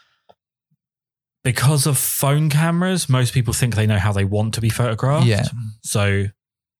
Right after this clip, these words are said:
Speaker 1: you're fighting that.
Speaker 2: Yeah. From,
Speaker 1: But
Speaker 2: like,
Speaker 1: a
Speaker 2: the selfie angle. <laughs>
Speaker 1: Exactly. And a lot of
Speaker 2: Mm.
Speaker 1: people have, like,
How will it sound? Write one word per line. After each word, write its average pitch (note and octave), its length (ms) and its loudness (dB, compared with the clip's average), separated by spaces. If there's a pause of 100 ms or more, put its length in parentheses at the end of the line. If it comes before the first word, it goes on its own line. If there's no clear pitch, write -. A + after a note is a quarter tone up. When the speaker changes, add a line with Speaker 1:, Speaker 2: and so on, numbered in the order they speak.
(300)
Speaker 1:
you're A2 100 -4
fighting F#2+ 340 0
that. E2+ 380 -4 (120)
Speaker 2:
Yeah. - 240 -2 (760)
From, A#2+ 100 -2
Speaker 1:
But A2+ 60 2
Speaker 2:
like, A2+ 80 2
Speaker 1:
a - 20 2
Speaker 2:
the A#2+ 60 2
selfie A2+ 460 0
angle. G2 340 -2 (100)
<laughs> D#3+ 120 -4
Speaker 1:
Exactly. A#2 640 0
And A#2 160 2
a B2 40 4
lot D3+ 200 2
of C#3+ 60 2
Speaker 2:
Mm. - 20 2
Speaker 1:
people C#3+ 220 2
have, B2+ 240 0
like, A#2 200 -2